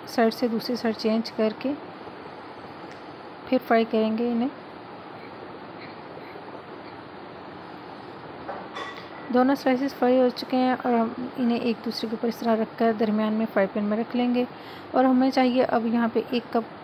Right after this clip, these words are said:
दूध, ये मेरे पास मग है तो मैंने इसमें एक कप के करीब दूध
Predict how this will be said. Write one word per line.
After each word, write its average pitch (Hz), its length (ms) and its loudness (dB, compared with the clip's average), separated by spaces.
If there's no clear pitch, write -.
दूध, 240 240 2
ये 226 140 4
मेरे 226 140 4
पास 226 240 0
मग 226 280 0
है 254 120 6
तो 247 140 0
मैंने 226 260 4
इसमें 233 360 0
एक 233 320 2
कप 233 120 2
के 226 80 0
करीब 208 280 -2
दूध 202 200 0